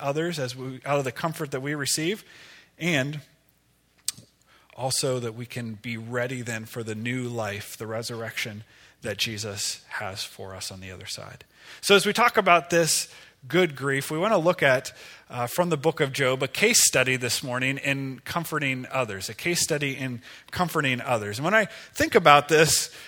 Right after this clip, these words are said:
uh, where we've been last week and the comfort that we receive, I, I think about our neighbor wh-, back where we used to live. They had a koi pond that they had built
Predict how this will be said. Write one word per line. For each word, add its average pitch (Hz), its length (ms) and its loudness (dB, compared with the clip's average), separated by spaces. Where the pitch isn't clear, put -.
uh, 127 260 -2
where 151 440 6
we've 196 300 4
been 165 240 6
last 165 500 4
week 139 360 -4
and 127 320 -4
the 123 80 -4
comfort - 500 0
that - 120 2
we 175 160 0
receive, 127 680 -2
I, 170 100 2
I 165 120 2
think 330 240 -2
about 202 220 8
our 156 140 6
neighbor 147 500 4
wh-, 139 320 4
back 160 280 4
where 160 140 6
we 143 140 2
used 143 360 0
to 135 80 -2
live. 117 300 0
They 160 180 6
had 165 160 4
a 123 80 4
koi 190 480 4
pond 95 640 -6
that 127 160 0
they 135 200 6
had 123 280 0
built 127 480 0